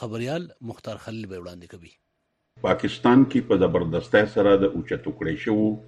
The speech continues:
Speaker 2: او د غایب ساتلې شوو خلکو مسله د ډیر وخت نه د عام ولس او خصوصاً د غایب کړی شوو خلکو د خپلو خپلوانو لپاره د انتهایی پریشانۍ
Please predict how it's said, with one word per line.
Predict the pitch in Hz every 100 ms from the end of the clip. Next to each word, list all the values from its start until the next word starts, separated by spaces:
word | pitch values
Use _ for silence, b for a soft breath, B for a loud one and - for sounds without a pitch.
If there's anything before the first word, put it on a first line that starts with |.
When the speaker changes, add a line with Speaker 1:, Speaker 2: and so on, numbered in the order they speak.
| - 92
Speaker 2:
او | 87
د | 85
غایب | 107 110 -
ساتلې | 98 92 92 90
شوو | - 107 101
خلکو | 104 101 95
مسله | 87 95 95 92
د | 85
ډیر | 98 90 90
وخت | 123 - 101
نه | 78 - - 90
د | - 110
عام | 113 113 95
ولس | 90 110 104
او | 95
خصوصاً | - - 82 107 104 92
د | 85
غایب | 90 -
کړی | 90 87 -
شوو | 113 -
خلکو | - 101 98 82
د | -
خپلو | 107 98 -
خپلوانو | 92 85 95 92 82
لپاره | - 95 101 82 - - 90
د | 107
انتهایی | 92 - 85 95 117 120
پریشانۍ | 92 90 92 92 98